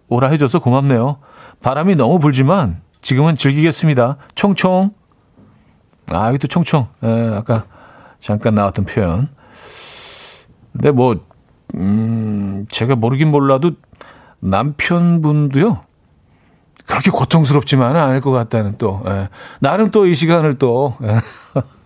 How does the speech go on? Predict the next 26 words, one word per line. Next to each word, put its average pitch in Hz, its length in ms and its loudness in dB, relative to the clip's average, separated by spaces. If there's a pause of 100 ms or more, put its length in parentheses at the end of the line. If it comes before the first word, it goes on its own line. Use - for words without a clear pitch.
(400)
<laughs> - 920 -14
근데 151 120 2
제주도는 208 1160 4
좀 175 160 2
그런 151 280 0
것 147 100 2
같긴 131 220 0
합니다. 110 520 0 (260)
이게 117 200 0 (1120)
딱 139 240 -2
뭐 131 200 2
일 117 180 2
박 131 200 0
이 117 80 2
일, 120 120 2
이 110 100 0
박 123 160 0
삼 139 220 -2
일 131 120 2
뭐 113 140 0
이렇게 113 160 -4
정해놓고 123 480 0
가도 110 480 0 (560)
어떤 202 360 0
식으로건 156 680 0 (400)
그 131 360 0